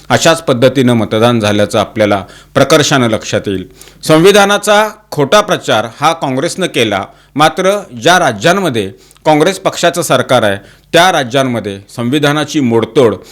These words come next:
करण्याचं काम हे त्याच काँग्रेसच्या नेतृत्वाखालच्या सरकारमध्ये सुरू आहे. त्याचा उत्तम नमुना हा कर्नाटक, अ, राज्याकडं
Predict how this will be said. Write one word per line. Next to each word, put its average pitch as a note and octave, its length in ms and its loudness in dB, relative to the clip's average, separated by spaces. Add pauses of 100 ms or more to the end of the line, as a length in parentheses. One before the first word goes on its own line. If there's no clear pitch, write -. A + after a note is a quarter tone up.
(180)
करण्याचं B2+ 380 2
काम G2+ 320 -2 (280)
हे A#2+ 80 2
त्याच D3 360 0 (140)
काँग्रेसच्या A#2+ 440 0
नेतृत्वाखालच्या A2+ 800 -2
सरकारमध्ये G2+ 680 -2
सुरू G2+ 280 -2
आहे. F#2+ 120 0 (380)
त्याचा D#3 260 2
उत्तम G#3+ 440 0
नमुना D#3 440 2 (320)
हा D#3+ 220 4 (220)
कर्नाटक, C#3+ 720 -4
अ, C#3 300 4 (240)
राज्याकडं B2 560 2